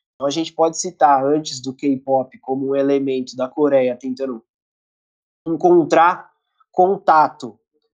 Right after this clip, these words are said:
com todo esse resto do mundo, que em alguma medida todo esse resto do mundo vai ser colonizado em algum pedaço por alguma das potências ocidentais e vai falar alguma língua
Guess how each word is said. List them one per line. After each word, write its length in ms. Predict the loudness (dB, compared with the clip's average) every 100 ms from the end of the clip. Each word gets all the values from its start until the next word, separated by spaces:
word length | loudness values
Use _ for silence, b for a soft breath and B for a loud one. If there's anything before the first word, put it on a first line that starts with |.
| _
com 160 | -16 -16
todo 320 | 0 2 4
esse 180 | 2 -4
resto 340 | -4 -6 -6
do 140 | -16 -12
mundo, 320 | -10 -12 -14
que 140 | _
em 60 | -8
alguma 340 | -8 -6 -8
medida 400 | -8 -10 -8 -8
todo 160 | -4 -4
esse 200 | -4 -8
resto 360 | -2 -4 -4 -10
do 120 | -6
mundo 300 | -6 -6 -4
vai 140 | -6
ser 180 | -4 -6 -2
colonizado 840 | 2 2 2 -2 2 2 2 -2
em 100 | -4
algum 300 | -4 -6 -6
pedaço 640 | -6 0 0 0 -4 -14 _
por 100 | 4
alguma 420 | 4 4 2 4
das 140 | 2
potências 680 | -6 -12 -8 -8 -8 -12 -20 _ _ _ _ _ -6
ocidentais 720 | -2 0 2 2 4 4 4
e 80 | 2
vai 180 | 4 2
falar 600 | 4 6 8 6 4 0 b b
alguma 500 | -2 -2 -2 -2 -2
língua 500 | -2 -4 -6 -8 -10